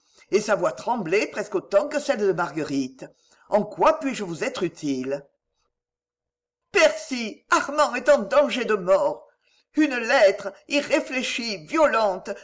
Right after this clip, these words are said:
comme toutes ses actions, écrite par lui à sir Andrew Ffoulkes, est tombée entre les mains d'un fanatique. Armand est compromis sans espoir.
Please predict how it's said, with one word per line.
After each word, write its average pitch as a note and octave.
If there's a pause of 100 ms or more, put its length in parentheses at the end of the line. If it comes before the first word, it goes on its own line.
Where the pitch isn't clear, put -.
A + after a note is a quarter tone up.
comme C4
toutes D#4+
ses A3+
actions, A#3+ (300)
écrite D4
par A#3
lui A#3+
à C#4
sir D4+
Andrew G#3+
Ffoulkes, D4+ (280)
est B3
tombée C4+
entre A#3+
les G#3
mains F#3+
d'un C4+
fanatique. F3+ (560)
Armand C#4
est G#3
compromis B3+
sans D4+
espoir. A3+